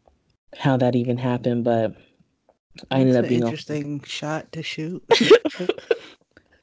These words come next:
Speaker 1: I know, right? <laughs>
Speaker 2: Can
Speaker 1: I was,
Speaker 2: you
Speaker 1: like,
Speaker 2: drive
Speaker 1: the
Speaker 2: me to
Speaker 1: only freshman
Speaker 2: Walmart?
Speaker 1: with a car, though. You know, uh, well, at Delaware State, freshmen can't have their cars on campus.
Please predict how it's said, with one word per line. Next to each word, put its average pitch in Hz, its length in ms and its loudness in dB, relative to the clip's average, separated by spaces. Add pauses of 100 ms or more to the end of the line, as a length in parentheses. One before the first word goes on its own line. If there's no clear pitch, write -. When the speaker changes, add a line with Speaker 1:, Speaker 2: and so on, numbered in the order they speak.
(1200)
Speaker 1:
I 165 80 4
know, 123 280 0
right? 92 140 -2
<laughs> 190 540 -2 (1040)
Speaker 2:
Can 151 120 0
Speaker 1:
I 180 60 6
was, 202 160 4
Speaker 2:
you 175 40 -6
Speaker 1:
like, 196 100 4
Speaker 2:
drive 185 160 4
Speaker 1:
the 208 40 -4
Speaker 2:
me 208 60 2
to 156 60 4
Speaker 1:
only 143 300 0
freshman 262 340 0
Speaker 2:
Walmart? - 80 -6
Speaker 1:
with 143 100 0
a 131 40 -2 (120)
car, 143 300 2
though. 120 280 -2
You 156 180 -4
know, 175 260 -2
uh, 131 220 -6
well, 147 180 0
at 151 180 0
Delaware 170 340 2
State, 139 340 -8
freshmen 151 340 -8
can't 120 220 -12
have 123 160 -10
their 107 100 -8
cars 113 300 -8
on 95 140 -12
campus. - 640 -16